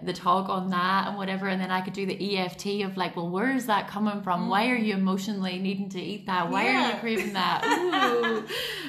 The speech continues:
Speaker 2: That's
Speaker 1: putting that
Speaker 2: it.
Speaker 1: out there.
Speaker 2: I know, I know. And cravings, I had somebody in this week, actually, that was tormented with weight being a weight
Speaker 1: Mm.
Speaker 2: on her emotional health
Speaker 1: Yeah.
Speaker 2: and feelings of self-worth.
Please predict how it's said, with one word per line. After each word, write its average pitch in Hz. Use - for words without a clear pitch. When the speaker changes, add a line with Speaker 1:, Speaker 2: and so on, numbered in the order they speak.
Speaker 2:
That's 285
Speaker 1:
putting 262
that 214
Speaker 2:
it. 339
Speaker 1:
out 359
there. 240
Speaker 2:
I -
know, 320
I 233
know. 311
And -
cravings, 233
I 190
had 202
somebody 190
in 175
this 180
week, 320
actually, 196
that 180
was 180
tormented 202
with 185
weight 208
being 202
a 190
weight 196
Speaker 1:
Mm. 190
Speaker 2:
on 190
her 175
emotional 165
health 226
Speaker 1:
Yeah. 175
Speaker 2:
and 175
feelings 165
of 160
self-worth. 175